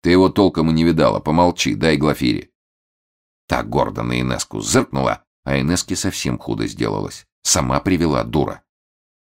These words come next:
«И мне он тоже. Чё нос повесила? Пойдём к тебе, говорит, обрадовать тебя хочу». «А я-то и рада.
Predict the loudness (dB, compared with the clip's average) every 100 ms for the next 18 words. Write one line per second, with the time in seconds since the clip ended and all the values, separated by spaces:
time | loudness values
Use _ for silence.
0 | _ _ _ 0 2 4 4 4 4 2
1 | 2 2 2 0 -2 -6 _ -2 2 4
2 | 4 2 2 4 6 6 4 2 2 2
3 | 2 -6 _ _ 2 4 4 0 0 0
4 | 2 4 4 4 4 4 4 6 4 4
5 | 2 0 -2 0 0 0 -2 -4 -4 -4
6 | -6 _ _ -6 -4 0 -2 0 2 4
7 | 4 4 2 0 -2